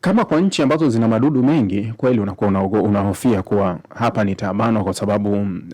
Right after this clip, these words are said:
watanisuta kwa ushahidi. Lakini kama kila kitu kiko kwenye utaratibu, wala huwezi kuwa na hofu yoyote kusimama pale. Kwa sababu, mm, eh, ulimsikia, wamesema wawili,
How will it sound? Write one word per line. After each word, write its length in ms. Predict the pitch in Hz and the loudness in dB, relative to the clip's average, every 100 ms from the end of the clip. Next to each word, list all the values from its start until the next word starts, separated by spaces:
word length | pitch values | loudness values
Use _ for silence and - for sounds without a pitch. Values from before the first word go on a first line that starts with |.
| 82 85 | -18 -6
watanisuta 680 | 113 104 104 98 - 127 98 | -4 -2 -4 -6 -4 -4 -4
kwa 140 | 90 | -8
ushahidi. 520 | - 101 85 95 87 - _ - - - _ _ _ | -8 -8 -6 -6 -6 -10 _ -20 -20 -20 _ _ _
Lakini 360 | 120 113 160 147 | -2 0 0 0
kama 400 | - 175 175 147 | -2 -2 0 0
kila 340 | 127 - 139 | 0 0 0
kitu 220 | 139 131 | 0 -2
kiko 240 | 123 131 120 | -4 -2 -2
kwenye 180 | 107 | -2
utaratibu, 640 | 101 104 101 107 131 92 98 - | -2 -2 -4 -2 -2 -2 -8 -4
wala 200 | 123 120 | -2 -2
huwezi 260 | 107 110 95 | -2 -4 -2
kuwa 160 | 107 | -4
na 80 | 98 | -4
hofu 300 | 90 92 - | -6 -8 -4
yoyote 340 | 92 92 90 | -2 -2 -4
kusimama 440 | 92 - 101 95 92 | -8 -8 -4 -4 -4
pale. 340 | - 90 90 - - - - - | -6 -8 -8 -12 -20 -20 -20 -8
Kwa 100 | 104 | -4
sababu, 480 | 104 107 107 104 | 0 0 2 0
mm, 160 | 101 101 - - | 0 -6 -10 -10
eh, 600 | - 101 95 95 95 95 | -4 -2 0 -2 -4 -4
ulimsikia, 720 | - 107 104 - 120 107 101 101 - - - - | -2 -4 -4 -2 -2 0 -2 -6 -12 -20 -10 -4
wamesema 340 | 120 120 123 | -2 -2 0
wawili, 420 | 113 120 104 101 | 0 0 -2 -4